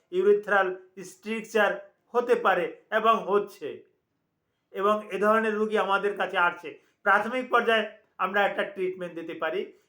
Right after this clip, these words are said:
কিন্তু সর্বশেষ কিন্তু এটাকে কিন্তু অপারেশন করতে হবে। কিন্তু অপারেশন কখন করতে হবে সেটাও আমি এই ভিডিওতে বলে দিচ্ছি। যদি, আহ, ইউরেথ্রাটা মেপে পাওয়া যায় যে এক সেন্টিমিটার বা তার বড় আছে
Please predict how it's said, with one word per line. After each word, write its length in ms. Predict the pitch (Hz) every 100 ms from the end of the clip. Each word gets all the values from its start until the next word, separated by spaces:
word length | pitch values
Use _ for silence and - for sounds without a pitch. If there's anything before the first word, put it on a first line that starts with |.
| -
কিন্তু 300 | 175 180 180
সর্বশেষ 680 | - 214 220 240 240 349 -
কিন্তু 400 | 214 220 196 - _
এটাকে 360 | 190 190 190 185
কিন্তু 460 | 185 180 175 170 _ -
অপারেশন 520 | 175 190 196 - 170
করতে 300 | 156 - -
হবে। 260 | 120 110 107 - _ _
কিন্তু 200 | 196 202
অপারেশন 560 | 196 180 208 220 226 220
কখন 320 | 220 202 214
করতে 220 | 220 214
হবে 160 | 208 202
সেটাও 460 | - 185 226 226 - -
আমি 200 | 190 190
এই 140 | 196 190
ভিডিওতে 460 | 170 170 190 185
বলে 260 | 165 165 160
দিচ্ছি। 460 | 147 - 190 285 _ _ _ _ _ _ 139
যদি, 480 | 147 214 220 226 - _ _ _
আহ, 560 | 180 196 202 208 202 180
ইউরেথ্রাটা 960 | 214 226 226 220 226 220 214 208 - _ _
মেপে 480 | 156 165 214 226
পাওয়া 320 | 226 208 214 214
যায় 240 | 208 196
যে 320 | 202 190 - _ _
এক 220 | 185 214
সেন্টিমিটার 600 | 214 220 214 214 208 214
বা 140 | 202 202
তার 260 | 202 202
বড় 280 | 196 202 202
আছে 420 | 190 180 202 269